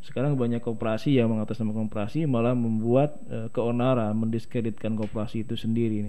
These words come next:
Sementara B M I lekat sekali dengan kegiatan sosialnya, gitu kan. Nah, apa yang sudah dipraktekkan oleh koperasi B M I sehingga betul-betul dikenal sebagai koperasi pemberdayaan seperti pantun Anda tadi itu?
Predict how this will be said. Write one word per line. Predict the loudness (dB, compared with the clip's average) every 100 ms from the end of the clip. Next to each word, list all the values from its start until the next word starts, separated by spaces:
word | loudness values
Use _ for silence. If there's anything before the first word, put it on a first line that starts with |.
| -4
Sementara | -2 0 2 2
B | 4 4 4
M | 2
I | 2
lekat | 0 -2 -2 0
sekali | 6 6
dengan | 6 4 4 2 -2
kegiatan | -2 -2 -2 -2 -4
sosialnya, | -2 0 4 6 8 6 2 -2 -8 -10 -10 -10
gitu | -8
kan. | -8 -8 -10 -10 -10 -10 -10 -10 -10 -8 -6
Nah, | -2 0 -2
apa | 2 2 6 8
yang | 8 6
sudah | 4 4
dipraktekkan | 4 4 4 4 0 4 2 4
oleh | 0
koperasi | 0 0 0 0
B | 2 4 2
M | 2
I | 2
sehingga | 4 6 6 6
betul-betul | 4 4 4 4 4 4
dikenal | 4 4 2 4
sebagai | 4 6 4 2 2
koperasi | 0 4 2 4 4 6
pemberdayaan | 8 8 10 12 12 10
seperti | 6 2 4 4
pantun | 4 4 2 2
Anda | 2 2
tadi | 4 2 2
itu? | 0 -4 -4